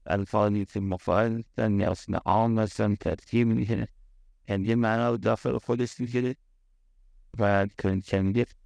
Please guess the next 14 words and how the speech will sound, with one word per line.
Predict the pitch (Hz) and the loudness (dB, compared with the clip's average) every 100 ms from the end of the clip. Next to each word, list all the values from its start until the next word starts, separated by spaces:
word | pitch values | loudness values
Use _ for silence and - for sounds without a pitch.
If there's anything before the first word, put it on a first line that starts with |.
| - - - | -20 -20 -4
تصدیق | 98 - - 113 104 | -4 -4 -2 0 2
و | 107 | 2
مفهوم | 101 92 - 107 101 | 2 0 -2 -2 2
رو | 104 107 - _ - - _ _ _ _ | 2 0 -6 _ -20 -20 _ _ _ _
بیان | 98 92 92 85 | 0 2 2 0
می‌کنه. | 87 92 - _ - _ _ - - - _ _ _ _ _ _ _ _ _ _ _ _ _ - | -4 -10 -16 _ -20 _ _ -20 -20 -20 _ _ _ _ _ _ _ _ _ _ _ _ _ -2
یکی | 151 160 131 | 0 0 0
از | 110 107 | 0 0
مهمترین | 107 107 110 110 - 110 139 107 | 0 2 2 0 0 2 2 2
وظایف | 95 95 95 92 95 98 | 2 2 2 2 0 -2
اهل | 92 90 92 | -2 0 0
منطق | 90 90 90 90 80 80 | 0 0 -2 -2 -2 -2
همینه | - 135 98 90 90 | 0 2 2 0 -2
که | - 98 90 | -4 -4 -4